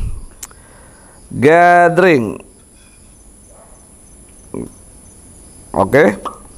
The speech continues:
Gathering ini adalah sebuah, eh, pertemuan, eh, pertemuan yang mana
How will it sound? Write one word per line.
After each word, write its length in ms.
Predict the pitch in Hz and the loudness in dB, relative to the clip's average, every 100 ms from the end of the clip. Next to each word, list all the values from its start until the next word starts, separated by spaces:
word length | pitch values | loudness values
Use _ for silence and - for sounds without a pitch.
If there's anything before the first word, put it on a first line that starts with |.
| - - - - - - - - - | -20 -20 -18 -20 -20 -20 -20 -20 -6
Gathering 640 | 110 160 175 208 208 208 | 2 2 4 2 2 0
ini 240 | 208 226 180 | 0 0 2
adalah 560 | 156 165 165 170 139 | 2 4 4 2 -2
sebuah, 720 | - 139 123 123 131 127 127 - - - | -6 -4 -2 2 4 4 2 -4 -20 -6
eh, 540 | 104 98 90 80 67 52 | -2 0 0 -2 -6 -8
pertemuan, 880 | - 131 135 120 170 139 101 101 - - - - - - - - | -4 -4 -2 -2 -2 -4 -6 -8 -14 -18 -20 -20 -20 -20 -20 -18
eh, 500 | - 85 76 69 95 98 - - - - - - | -12 -10 -8 -6 -6 -8 -10 -12 -14 -14 -12 -4
pertemuan 480 | 123 120 113 156 | 0 0 2 2
yang 160 | 170 131 | 2 2
mana 480 | 131 160 180 165 | 2 2 2 0